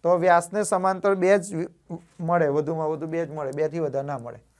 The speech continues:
લીપ વર્ષમાં બીજી ડિસેમ્બરે ગુરુવાર હોવાની સંભાવના કેટલી? ચલો, મને કહો કે બીજી ડિસેમ્બર આવે. કઈ ડિસેમ્બર? બીજી ડિસેમ્બર.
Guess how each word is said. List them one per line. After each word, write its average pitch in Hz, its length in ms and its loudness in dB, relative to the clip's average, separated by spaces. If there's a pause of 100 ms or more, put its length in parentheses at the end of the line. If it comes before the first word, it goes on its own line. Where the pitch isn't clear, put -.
(580)
લીપ 214 220 0
વર્ષમાં 226 600 2
બીજી 202 360 -2
ડિસેમ્બરે 202 600 0
ગુરુવાર 220 540 2
હોવાની 202 360 2
સંભાવના 156 480 -4
કેટલી? 127 360 -8 (200)
ચલો, 262 160 6
મને 254 220 2
કહો 208 360 4 (200)
કે 240 80 -2
બીજી 214 320 -2
ડિસેમ્બર 214 440 0
આવે. 156 220 8
કઈ 208 180 0
ડિસેમ્બર? 196 440 -4
બીજી 165 260 -8
ડિસેમ્બર. 120 440 -16